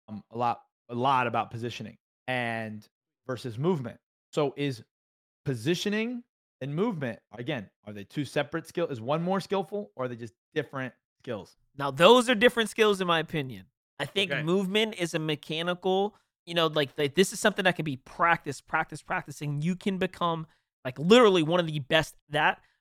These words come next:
Speaker 2: Whereas positioning, this is a, it's a different type of practice. This is, like, mental, right? It really comes down to strategy. There are players, and we have seen this across all B Rs,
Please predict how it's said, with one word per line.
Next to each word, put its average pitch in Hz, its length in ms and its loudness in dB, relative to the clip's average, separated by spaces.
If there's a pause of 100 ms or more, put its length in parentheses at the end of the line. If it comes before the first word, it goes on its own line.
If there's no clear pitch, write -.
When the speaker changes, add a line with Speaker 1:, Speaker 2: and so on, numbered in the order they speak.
(120)
Speaker 2:
Whereas 185 240 0
positioning, 220 840 -2 (440)
this 277 200 -2
is 294 100 -2
a, 277 160 2
it's - 120 -2
a 240 80 2
different 208 340 4
type 208 220 -2
of 180 120 -12
practice. 156 380 -4
This 277 140 -14
is, 247 180 -8
like, 139 200 -4
mental, 190 640 -6 (260)
right? 175 240 -2
It 151 80 -2
really 196 220 0
comes 185 180 -4
down 185 160 -2
to - 120 -14
strategy. 151 640 0
There 180 200 2
are 311 80 6
players, 180 540 -2 (260)
and 151 120 -4
we 214 140 -2
have 196 100 2
seen 202 220 -10
this 175 180 -8
across 147 400 -6
all 175 160 0
B 160 200 -4
Rs, 147 220 -8